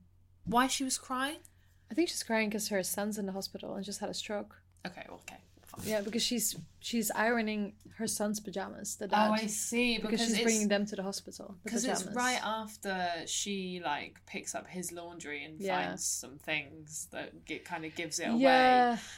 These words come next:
Speaker 1: But it, I guess it's just kind of the weight of everything hits her all at once.
Speaker 2: I think so, because she, she's holding these pajamas and she, she, like, smells them. And
Speaker 1: Yeah,
Speaker 2: then she
Speaker 1: yeah,
Speaker 2: starts
Speaker 1: yeah.
Speaker 2: crying. It's
Speaker 1: Yeah.
Speaker 2: so
Speaker 1: It must be
Speaker 2: sad.
Speaker 1: so hard, like, caring for your child, like, your fully grown adult, like, having a,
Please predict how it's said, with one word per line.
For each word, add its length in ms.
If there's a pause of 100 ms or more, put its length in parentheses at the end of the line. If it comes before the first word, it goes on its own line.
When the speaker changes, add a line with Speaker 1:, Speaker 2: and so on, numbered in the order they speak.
(140)
Speaker 1:
But 120
it, 180 (100)
I 120
guess 260
it's 160
just 160
kind 180
of 120
the 80
weight 280
of 120
everything 320
hits 300
her 80
all 180
at 80
once. 520
Speaker 2:
I 40
think 260
so, 220
because 280
she, 440
she's 240
holding 300
these 120
pajamas 400
and 140
she, 100
she, 100
like, 140
smells 400
them. 200
And 80
Speaker 1:
Yeah, 240
Speaker 2:
then 120
she 60
Speaker 1:
yeah, 20 (160)
Speaker 2:
starts 300
Speaker 1:
yeah. 40
Speaker 2:
crying. 640
It's 100
Speaker 1:
Yeah. 120
Speaker 2:
so 320 (160)
Speaker 1:
It 60
must 200
be 80
Speaker 2:
sad. 200
Speaker 1:
so 40
hard, 280
like, 160
caring 240
for 100
your 140
child, 580
like, 180 (160)
your 140
fully 300
grown 240
adult, 520
like, 200
having 260
a, 60